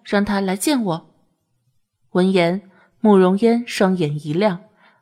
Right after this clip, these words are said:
满眼期盼地看着他。“教主，你的意思是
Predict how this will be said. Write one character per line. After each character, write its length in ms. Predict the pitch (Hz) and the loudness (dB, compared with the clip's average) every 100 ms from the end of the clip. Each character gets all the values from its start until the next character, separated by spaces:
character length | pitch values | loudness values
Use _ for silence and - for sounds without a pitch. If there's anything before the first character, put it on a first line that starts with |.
| _ _ | _ _
满 220 | 269 311 | 2 4
眼 200 | 330 196 | 4 0
期 240 | 202 - 320 | 0 0 0
盼 260 | 359 359 | 0 -2
地 100 | 208 | -2
看 240 | 165 - 180 | -4 -2 -2
着 140 | 165 | -2
他。 300 | 147 151 - _ _ _ _ _ _ _ _ _ _ _ _ | -4 -8 -10 _ _ _ _ _ _ _ _ _ _ _ _
“教 240 | - 311 | -4 -2
主， 340 | 262 233 226 - _ _ _ | 0 0 0 -4 _ _ _
你 140 | 254 226 | -6 -2
的 120 | 285 | 0
意 160 | 359 | 2
思 200 | 330 - | 2 0
是 380 | 240 269 247 247 | -4 -2 -4 -6